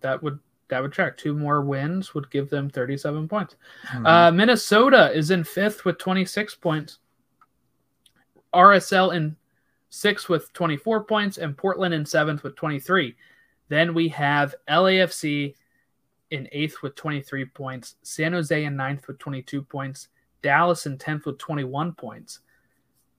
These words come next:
Speaker 1: Dallas starting to really rise up to where they're only two points out of a playoff spot.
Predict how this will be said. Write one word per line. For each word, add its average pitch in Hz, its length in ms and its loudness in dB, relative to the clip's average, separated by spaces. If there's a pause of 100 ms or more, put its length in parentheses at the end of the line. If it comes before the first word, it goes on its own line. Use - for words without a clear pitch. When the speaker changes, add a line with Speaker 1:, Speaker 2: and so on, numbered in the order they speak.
(400)
Speaker 1:
Dallas 151 360 2
starting 131 320 2
to 127 80 -6
really 127 240 -2
rise 123 320 -2
up 135 200 -4
to 143 100 -4
where 135 120 0
they're 147 140 -2
only 247 180 -2
two - 180 -6
points 196 280 -4
out 196 120 2
of 175 80 2
a 156 40 -4
playoff 196 360 0
spot. 123 400 -6